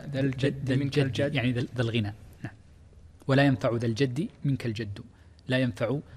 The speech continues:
Speaker 2: صاحب الغنى، ذا هنا اسم موصول بمعنى الذي. "لا ينفع ذا الجد"، لا ينفع صاحب الغنى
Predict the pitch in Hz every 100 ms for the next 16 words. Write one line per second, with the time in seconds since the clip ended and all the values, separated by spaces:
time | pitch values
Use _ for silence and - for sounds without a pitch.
0 | - - 123 123 117 113 123 147 220 -
1 | - _ _ - 127 139 127 135 - -
2 | 123 120 127 120 110 110 117 131 220 -
3 | - - - - - - 139 143 123 120
4 | 117 120 135 139 135 139 156 113 127 131
5 | - - 147 - 123 113 127 156